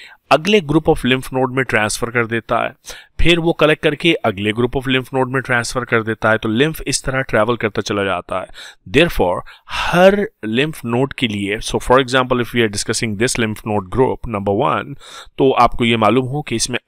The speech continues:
afferent, यानी lymph आ कहाँ से रहा है, afferent, आ कहाँ से रहा है, and efferent, और जा कहाँ रहा है। Now, when we study lymph node group number two,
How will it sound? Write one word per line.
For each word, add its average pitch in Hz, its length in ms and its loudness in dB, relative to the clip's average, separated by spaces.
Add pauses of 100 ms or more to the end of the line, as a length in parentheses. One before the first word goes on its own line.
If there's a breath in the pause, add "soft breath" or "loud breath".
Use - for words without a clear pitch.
afferent, 110 420 0 (180)
यानी 101 300 0
lymph 110 260 -6
आ 127 180 4
कहाँ 110 280 0
से 95 160 -4
रहा 82 260 -8
है, 90 180 -10 (400 loud breath)
afferent, 113 720 4 (160)
आ 127 180 6
कहाँ 110 340 -2
से - 120 -2
रहा 95 260 -4
है, 101 200 -6 (100)
and 131 80 -2 (160)
efferent, - 840 -4
और 98 240 -2
जा 110 260 0
कहाँ - 340 -10
रहा 76 260 -10
है। - 60 -18 (540 loud breath)
Now, 113 160 4
when 165 160 4
we 185 140 -2
study 175 360 -2 (160)
lymph 135 220 -4
node 135 200 -2 (100)
group 120 160 2
number 110 280 2
two, 135 400 2